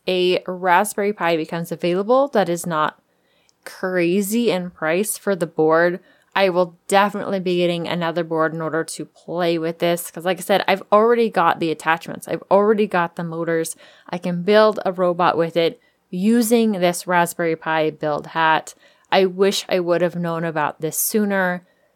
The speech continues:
but in the array of devices that is Raspberry Pi,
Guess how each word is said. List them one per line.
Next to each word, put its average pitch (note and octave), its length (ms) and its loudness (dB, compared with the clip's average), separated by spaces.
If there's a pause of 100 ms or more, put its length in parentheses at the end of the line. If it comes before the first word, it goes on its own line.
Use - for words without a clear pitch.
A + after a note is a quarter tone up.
but F#3+ 220 6
in G#3 180 4
the G3 140 6
array F#3+ 720 4 (140)
of F3 420 2 (140)
devices F3+ 760 0
that - 180 -2
is E3 280 -2
Raspberry F3 720 0
Pi, F3+ 580 0